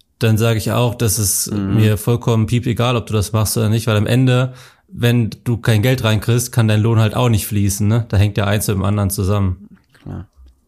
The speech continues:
Speaker 2: Das ist so, aber wenn ich dir zeigen würde, wie liquid unsere Firma ist,
Speaker 1: Ich,
Speaker 2: dann
Speaker 1: ne, ich zweifle ja nicht an
Speaker 2: wäre das
Speaker 1: Nein,
Speaker 2: wahrscheinlich
Speaker 1: ja,
Speaker 2: auch kein Problem.
Speaker 1: ja, verstehe ich schon. Okay.
Speaker 2: <laughs>
Speaker 1: Und, aber viel wichtiger ist die Frage, die mir auf den,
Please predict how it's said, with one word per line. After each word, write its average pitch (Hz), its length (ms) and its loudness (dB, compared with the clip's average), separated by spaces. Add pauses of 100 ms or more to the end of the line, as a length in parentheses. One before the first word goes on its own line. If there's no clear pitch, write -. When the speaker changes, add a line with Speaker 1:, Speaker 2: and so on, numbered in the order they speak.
(640)
Speaker 2:
Das 92 200 -14
ist - 220 -12
so, 85 80 -6
aber 90 300 -4
wenn 95 180 -4
ich 98 160 -6
dir 98 500 -4
zeigen 98 380 -4
würde, 95 580 -4
wie 95 160 -8
liquid 98 540 -6
unsere 95 320 -4
Firma 92 460 -4
ist, 92 120 -4 (160)
Speaker 1:
Ich, - 40 -8
Speaker 2:
dann 123 100 -2
Speaker 1:
ne, 151 140 2
ich 147 160 -2
zweifle 123 340 -2
ja 117 120 2
nicht 123 200 -2
an 120 400 -2 (140)
Speaker 2:
wäre - 180 -10
das - 140 -8
Speaker 1:
Nein, 95 100 2
Speaker 2:
wahrscheinlich 104 280 2
Speaker 1:
ja, 104 200 0
Speaker 2:
auch - 20 -6
kein 82 160 -10
Problem. - 200 -8
Speaker 1:
ja, - 40 -10
verstehe 104 340 -4
ich 92 80 -4
schon. 92 260 -2 (340)
Okay. 104 380 0 (260)
Speaker 2:
<laughs> 120 240 -6
Speaker 1:
Und, 139 380 2
aber 127 260 0
viel 156 120 -2
wichtiger 156 340 0
ist 147 200 -4
die 135 200 0
Frage, 135 340 -2
die 127 120 0
mir 120 140 0
auf 117 100 -6
den, 113 580 0